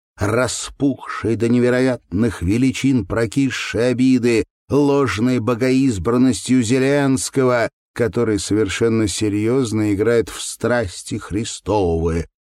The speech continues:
то и дело срываясь на обличающий тон ветхозаветных пророков и европейского либерального выбора,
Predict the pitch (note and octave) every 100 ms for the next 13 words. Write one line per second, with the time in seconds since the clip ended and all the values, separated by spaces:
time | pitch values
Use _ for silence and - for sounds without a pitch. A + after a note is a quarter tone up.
0 | - G2 G2+ F#2+ G#2+ F#2+ F2+ - D#2 G2
1 | G2 F#2+ F2 - D#2 D#2+ F#2 F2 G2 -
2 | G2+ E2+ E2+ E2+ G2+ F2 G#2 G2 F2 F2+
3 | - G2 F#2+ G#2+ F#2+ G2 F2+ - F2 F2+
4 | B2 B2+ A2 G2+ - _ _ - G#2+ A2
5 | F#2 F2+ - A2 C3 - - - A#2 A2+
6 | G2+ F2 F#2+ G#2 G2 G2+ G#2 G2 A2+ G#2+
7 | G2+ G2+